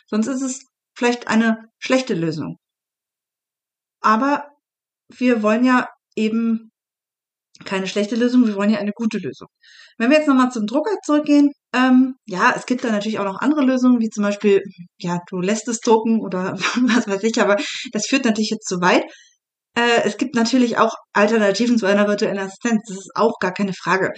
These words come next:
Aber wir reden ja jetzt hier einfach von der Suche, nicht von anderen Lösungsmöglichkeiten, sondern von der Lösungsmöglichkeit, einen Drucker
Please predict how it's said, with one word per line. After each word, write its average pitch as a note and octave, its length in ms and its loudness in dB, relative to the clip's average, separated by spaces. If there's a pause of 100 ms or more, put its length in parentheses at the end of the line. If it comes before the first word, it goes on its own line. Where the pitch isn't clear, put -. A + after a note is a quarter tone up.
(420)
Aber G#3+ 400 2
wir A#3 220 2
reden A3+ 180 4
ja G#3+ 100 2
jetzt G#3 140 -2
hier A3+ 180 0
einfach G#3+ 240 -4
von G#3+ 140 0
der G3 120 0
Suche, A3+ 400 2 (360)
nicht A3 220 -2
von G#3+ 140 -2
anderen G#3+ 380 0 (600)
Lösungsmöglichkeiten, B3+ 1000 2
sondern G#3+ 260 0
von G3+ 180 -2
der G3+ 100 0
Lösungsmöglichkeit, G#3+ 880 -2
einen G3+ 220 0
Drucker A3+ 360 0